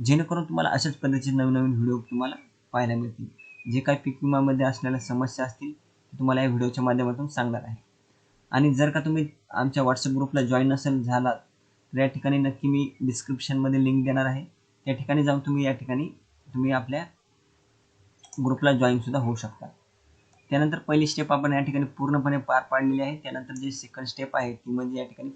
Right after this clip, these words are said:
फार्मर डिटेल. तर या ठिकाणी तुम्हाला तुमच्या, अ, name as per आधार आणि, अ, जे काय तुमचं पासबुकवर डिटेल आहे तुम्हाला या ठिकाणी same to same कुठल्याही प्रकारचं थोडं पण मिस्टेक या ठिकाणी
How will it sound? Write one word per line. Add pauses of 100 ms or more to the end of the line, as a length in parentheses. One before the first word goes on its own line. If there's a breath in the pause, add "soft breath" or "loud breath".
फार्मर
डिटेल.
तर
या
ठिकाणी
तुम्हाला
तुमच्या, (560)
अ,
name
as (160)
per
आधार (1300)
आणि, (440)
अ, (760)
जे
काय
तुमचं
पासबुकवर
डिटेल
आहे
तुम्हाला
या
ठिकाणी
same
to
same
कुठल्याही
प्रकारचं (140)
थोडं
पण
मिस्टेक
या
ठिकाणी